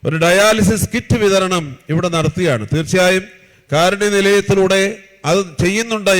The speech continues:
എങ്കിലും ഭദ്രാസനം ആശയ ഹാൾ ഒരു പുതിയ പദ്ധതിയുടെ ഭാഗമായി അതിവിടെ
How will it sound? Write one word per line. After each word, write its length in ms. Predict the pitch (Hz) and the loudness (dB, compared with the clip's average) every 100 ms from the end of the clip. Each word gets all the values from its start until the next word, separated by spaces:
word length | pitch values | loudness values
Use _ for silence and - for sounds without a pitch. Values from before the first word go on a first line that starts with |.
| 175 | 0
എങ്കിലും 300 | 175 156 92 92 _ _ _ 151 | -2 -2 -4 -12 _ _ _ -4
ഭദ്രാസനം 600 | 151 196 214 214 220 202 | 0 2 2 2 0 0
ആശയ 280 | 208 - 220 190 | 0 0 0 2
ഹാൾ 180 | 185 143 95 - _ _ - | 2 2 -2 -14 _ _ -8
ഒരു 100 | 135 135 | -4 0
പുതിയ 220 | 202 240 226 | 0 2 2
പദ്ധതിയുടെ 420 | 202 202 208 196 185 180 | 2 2 0 0 2 2
ഭാഗമായി 560 | 190 196 180 175 175 170 - _ _ - | 0 0 0 0 0 -2 -8 _ _ -4
അതിവിടെ 300 | 165 180 175 | -2 0 0